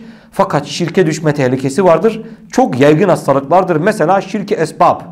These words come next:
Sebepleri putlaştırmak. Sebepleri putlaştırmak.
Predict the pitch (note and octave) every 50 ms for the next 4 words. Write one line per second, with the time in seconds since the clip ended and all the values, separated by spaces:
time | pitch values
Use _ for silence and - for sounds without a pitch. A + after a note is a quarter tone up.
0 | - - - - _ - - _ _ _ _ _ _ _ _ _ - - B3+ C4
1 | C4 C4 C4 C4+ A#3 B3+ C4+ C#4 - - G#3 - - - D3 - - - - A2
2 | G#2 G2 F2 - - - - - - _ _ _ _ _ _ _ _ _ - -
3 | - D#3+ D#3 F3 F3 F3 - C#3+ E3+ G3 G#3+ - D#3 D3 - - - B2+ A#2 -
4 | - B2+ A2+ A2+ G#2